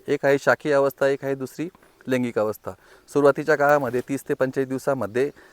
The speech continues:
झाड हे शाकीय अवस्थेकडे जर झुकून गेलं, तर आपली निघणारी जी मादीची संख्या आहे, ही कमी होऊन जाते. त्यामुळे सुरुवातीच्या काळामध्ये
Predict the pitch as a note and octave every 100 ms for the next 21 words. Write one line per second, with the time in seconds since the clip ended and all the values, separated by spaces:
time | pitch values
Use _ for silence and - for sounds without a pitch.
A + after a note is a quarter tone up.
0 | _ A2 B2+ D3 B2+ A2+ B2 - C#3+ C3+
1 | - B2+ A2 A#2+ C3 A2+ G#2+ C#3 C3+ G2+
2 | E2+ - - _ - B2 A#2 A#2+ D3+ E3
3 | D3 B2 A#2+ B2+ C#3+ C#3 A#2 C3 D3 D#3
4 | - B2 A#2+ D3 A2 B2 B2+ C3 A#2 F#2
5 | E2+ - E2 _ _ _ C#3+ D#3 E3 -
6 | C#3 B2+ B2 B2+ B2 C3 C3+ A2 B2+